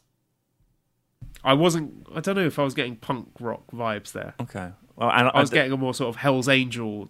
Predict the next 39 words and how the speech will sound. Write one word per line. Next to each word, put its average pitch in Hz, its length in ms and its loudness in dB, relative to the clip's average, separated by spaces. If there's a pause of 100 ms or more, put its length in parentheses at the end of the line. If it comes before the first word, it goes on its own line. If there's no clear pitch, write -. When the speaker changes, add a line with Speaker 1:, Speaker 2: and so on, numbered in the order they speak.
(120)
Speaker 1:
kind - 40 -10
of 117 60 0
Speaker 2:
Really? 143 320 12
Speaker 1:
vibe. 101 140 -8 (360)
Speaker 2:
With, 127 240 -4
with 127 140 4
the 131 80 4
neon 196 680 4
and 202 100 0
everything? 208 480 0 (400)
And 131 180 0
the, 113 440 2 (300)
and 113 120 0
Speaker 1:
What? 110 60 0
Speaker 2:
the 107 340 2 (920)
kind 127 160 6
of 113 80 4
Blade 123 380 6
Runner 143 320 6
effects - 680 2
going 147 220 -2
on 147 180 2
in 147 120 -2
the 147 60 -2
video? 151 400 -2 (840)
I 120 100 0
don't 92 180 -12
know. - 60 -12
Speaker 1:
No, 247 120 -2
are - 120 2
we 262 100 6
talking 285 280 4
about 254 220 6
the 214 60 2
same 214 220 2
video 180 340 4
here? 113 160 -4
The 214 80 6
Speaker 2:
Yeah, 233 40 8